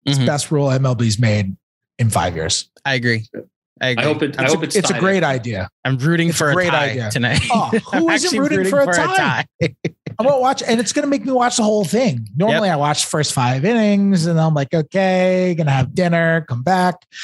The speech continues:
Speaker 1: You know, like, now I'm gonna, I'm gonna stay to the end if, if it has a chance of being a tie.
Speaker 2: E-, even more so, Fred, as a Mets fan who usually gets one player in,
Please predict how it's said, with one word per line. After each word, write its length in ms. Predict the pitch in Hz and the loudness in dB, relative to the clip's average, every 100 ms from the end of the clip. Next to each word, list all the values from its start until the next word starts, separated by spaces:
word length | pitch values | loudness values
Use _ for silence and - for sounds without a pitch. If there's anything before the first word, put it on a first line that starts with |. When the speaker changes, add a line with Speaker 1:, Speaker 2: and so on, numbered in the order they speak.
| - - | -14 -6
Speaker 1:
You 80 | 156 | 0
know, 340 | 160 202 196 | 2 0 0
like, 160 | 170 175 | -2 0
now 100 | 208 | 0
I'm 100 | 247 | 0
gonna, 320 | 269 247 226 | 0 2 2
I'm 120 | 202 226 | 0 -2
gonna 160 | 277 | -2
stay 220 | 208 226 | 0 0
to 100 | 233 | 0
the 160 | 185 175 | 2 2
end 260 | 208 165 139 | 2 2 -2
if, 140 | 117 | -4
if 240 | 156 131 | -4 0
it 100 | 143 | 0
has 180 | 143 139 | 2 0
a 60 | 135 | -2
chance 300 | - 165 151 | 0 0 0
of 80 | 120 | 0
being 240 | 151 127 | 0 0
a 60 | 110 | 0
tie. 400 | 170 175 101 - _ | 0 0 -2 -6 _
Speaker 2:
E-, 180 | 226 262 | -4 -2
even 300 | 226 285 220 | -2 0 2
more 180 | 180 233 | 2 0
so, 240 | - 170 | 0 -2
Fred, 480 | 143 - 220 160 120 - - | -2 -2 -2 -4 -10 -16 -4
as 220 | 175 185 | -2 0
a 60 | 170 | 0
Mets 280 | 175 233 | 0 -2
fan 280 | - 151 139 | -4 -2 0
who 120 | 139 | 0
usually 400 | 139 147 165 160 147 | 2 0 0 0 0
gets 220 | 156 - | -2 -2
one 320 | 131 156 180 | 0 0 0
player 400 | 139 160 160 147 | 0 0 0 0
in, 400 | 139 170 135 113 | 0 0 0 -6